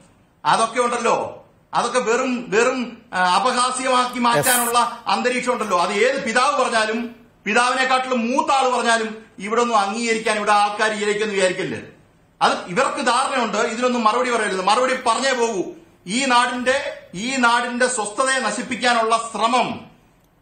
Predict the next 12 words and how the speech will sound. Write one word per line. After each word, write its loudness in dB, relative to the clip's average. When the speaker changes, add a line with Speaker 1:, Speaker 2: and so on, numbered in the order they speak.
Speaker 1:
തുടങ്ങിയിട്ട് -2
കുറച്ച് 0
നാൾ. 2
ഇത് -4
ചുമ്മാതുള്ള 2
കളിയല്ല. 0
ഇത് 4
വ-, -6
അത് -2
അദ്ദേഹം 0
പറഞ്ഞതുപോലെ -2
തന്നെ -4